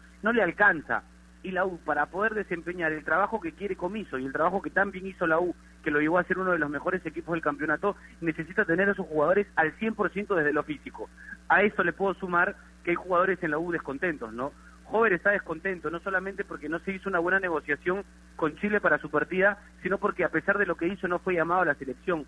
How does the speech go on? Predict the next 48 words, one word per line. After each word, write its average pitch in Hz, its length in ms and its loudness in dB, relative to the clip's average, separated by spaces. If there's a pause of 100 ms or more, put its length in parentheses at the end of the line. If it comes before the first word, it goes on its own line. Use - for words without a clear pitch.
Y 285 140 -2
hoy 196 240 4 (240)
el - 80 -4
momento 170 280 2
de 165 160 4
Hover 196 260 2
te - 120 -2
dice 185 280 0
eso, 156 180 -4
que 127 100 -6
psicológicamente 185 880 0 (300)
no 190 120 2
está 196 200 4
de 165 100 4
lo 147 80 -2
mejor. 143 380 -2 (480)
Después, 151 440 0 (380)
jugadores 196 320 4
de 190 80 0
la 190 140 2
U 208 160 -2
que 147 100 -6
a 139 40 -4
pesar 196 280 0
de 208 80 -2
que 170 100 -6
tienen 196 260 -8
contrato 165 500 -2
para 135 160 2
el 139 60 -4
próximo 180 500 -4
año, 175 280 0 (360)
habían 196 360 4
hablado 190 320 4
con 180 120 -8
la 151 60 -2
directiva 151 460 -4
para 151 180 -4
la 143 100 -4
mejora 196 520 -2 (280)
de 151 120 -4
sus - 160 -14
sueldos 202 320 0
para 165 180 2
la 147 80 4
próxima 175 420 -4
temporada. 147 600 2 (320)
Y, 254 220 -4